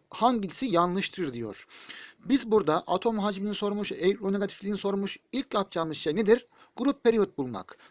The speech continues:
Bulalım. X iki, yedi. İkinci periyot yedi A. Y on, iki, sekiz.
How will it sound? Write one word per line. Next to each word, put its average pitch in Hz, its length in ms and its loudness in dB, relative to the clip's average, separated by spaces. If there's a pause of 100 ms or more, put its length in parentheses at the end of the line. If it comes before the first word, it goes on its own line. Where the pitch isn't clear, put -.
(120)
Bulalım. 214 380 8 (340)
X - 380 0 (280)
iki, 214 460 4 (280)
yedi. 202 380 6 (280)
İkinci 233 420 -2
periyot 220 360 4
yedi 180 180 6
A. - 240 -2 (260)
Y 214 440 8
on, 196 340 6 (260)
iki, 190 320 2
sekiz. 143 540 2